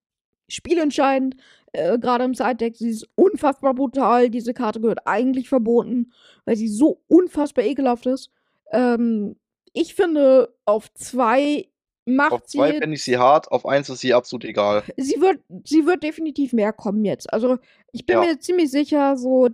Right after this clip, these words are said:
Speaker 1: Trap-Decks, ähm, also, d-, wir müssen, anders,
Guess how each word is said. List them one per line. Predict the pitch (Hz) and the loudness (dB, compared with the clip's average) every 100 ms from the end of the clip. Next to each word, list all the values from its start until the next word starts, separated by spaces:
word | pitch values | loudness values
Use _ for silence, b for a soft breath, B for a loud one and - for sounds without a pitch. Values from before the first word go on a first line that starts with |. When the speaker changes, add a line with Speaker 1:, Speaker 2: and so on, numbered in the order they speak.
| - | -4
Speaker 1:
Trap-Decks, | _ - 294 311 _ _ _ _ _ _ 262 285 _ - - - _ _ | _ -2 -2 -2 _ _ _ _ _ _ -2 -2 _ -20 -18 -20 _ _
ähm, | - 254 247 247 240 240 233 - _ _ | 0 2 2 2 2 0 -2 -6 _ _
also, | - 269 - - | -6 -2 -2 -6
d-, | _ - - - _ B 254 | _ -8 -8 -8 _ B -4
wir | 311 | 2
müssen, | 508 523 494 403 254 _ _ _ _ _ _ | 2 2 -2 -4 -6 _ _ _ _ _ _
anders, | 302 269 196 | -2 0 -2